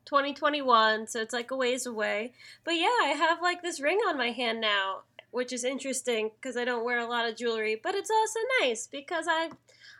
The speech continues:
I really like my boyfriend, and now we're gonna get married. So, um, my life is one step,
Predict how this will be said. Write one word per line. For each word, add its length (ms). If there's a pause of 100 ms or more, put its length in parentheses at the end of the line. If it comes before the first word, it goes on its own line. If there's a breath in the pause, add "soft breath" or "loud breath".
I 120
really 340
like 240
my 120
boyfriend, 640
and 200
now 180
we're 140
gonna 180
get 180
married. 440
So, 300
um, 440 (420 soft breath)
my 220
life 400
is 180
one 220
step, 280